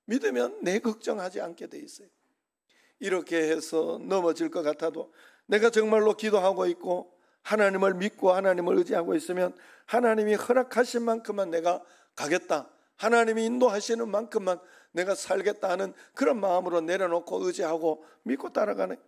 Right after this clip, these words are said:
그래서 푸른 초장 쉴 만한 물가, 물가가 되는 겁니다. 하나님은 성도들로 하여금 푸른 풀밭에서 눕게, 놀게 하시고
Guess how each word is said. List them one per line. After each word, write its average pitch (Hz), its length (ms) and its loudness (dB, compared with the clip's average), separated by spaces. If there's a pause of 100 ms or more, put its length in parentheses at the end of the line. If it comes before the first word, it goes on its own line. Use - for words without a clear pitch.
(400)
그래서 208 460 -2
푸른 202 300 -2
초장 160 340 -4
쉴 - 280 -8
만한 277 260 -4
물가, 170 420 -4 (720)
물가가 175 440 0
되는 139 260 -2
겁니다. 139 360 -8 (2000)
하나님은 143 420 2
성도들로 143 560 2
하여금 139 360 0
푸른 156 260 -2
풀밭에서 139 500 0
눕게, 139 460 -2 (240)
놀게 147 320 2
하시고 139 580 -4